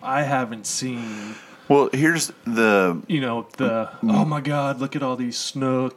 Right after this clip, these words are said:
Speaker 2: My understanding of how the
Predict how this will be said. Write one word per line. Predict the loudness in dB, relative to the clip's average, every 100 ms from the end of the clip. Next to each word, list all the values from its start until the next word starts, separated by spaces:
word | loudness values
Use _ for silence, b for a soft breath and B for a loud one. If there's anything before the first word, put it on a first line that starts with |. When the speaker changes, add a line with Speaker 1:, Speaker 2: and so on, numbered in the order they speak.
| _
Speaker 2:
My | 4 6 6 4
understanding | 4 4 2 2 0 -2 -4 -6 -8 -14 _ _ 0
of | 2 2 2 0 -4 -12 -20 _ _ _ _ -14 -6
how | 0 2 2
the | 0 -2 -2 -4